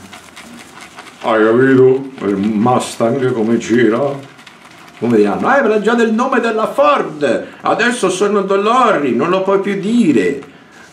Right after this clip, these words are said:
Ciao, sono Luca Di Naro, parlo di quello che voglio io, va bene?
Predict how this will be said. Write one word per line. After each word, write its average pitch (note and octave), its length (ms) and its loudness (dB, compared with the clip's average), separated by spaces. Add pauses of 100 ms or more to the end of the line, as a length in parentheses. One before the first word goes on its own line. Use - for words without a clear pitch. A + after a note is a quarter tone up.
(300)
Ciao, D#2+ 300 -4
sono G#2 260 0
Luca A2 220 2
Di F#2+ 100 0
Naro, D#2 300 -2
parlo F#2 320 0
di F2+ 80 2
quello F#2+ 200 2
che F2 120 0
voglio F2 360 0
io, C#2+ 280 -6
va D#2 140 -10
bene? F2 500 -2